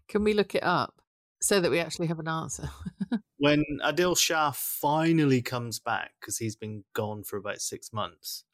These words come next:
Speaker 2: and him and Roy open the new Grey Gables, will there be, um, a
Speaker 1: <laughs>
Speaker 2: kitchen explosion suite?
Speaker 1: <laughs>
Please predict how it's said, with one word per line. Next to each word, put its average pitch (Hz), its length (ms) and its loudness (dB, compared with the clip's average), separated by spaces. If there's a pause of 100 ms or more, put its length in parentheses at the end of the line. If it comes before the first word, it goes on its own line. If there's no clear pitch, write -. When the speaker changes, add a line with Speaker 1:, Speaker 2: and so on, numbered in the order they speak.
(320)
Speaker 2:
and 104 160 -6
him 120 160 0
and 113 160 -6
Roy 110 340 0
open 110 380 -8
the 110 100 -8
new 110 320 -6
Grey 107 220 0
Gables, 110 520 -6
will 135 160 -2
there 127 140 0
be, 123 320 -6 (140)
um, 113 380 -6 (380)
a - 80 -8
Speaker 1:
<laughs> 147 400 0
Speaker 2:
kitchen 123 100 -4
explosion 123 800 -2
suite? - 560 -6 (380)
Speaker 1:
<laughs> - 220 2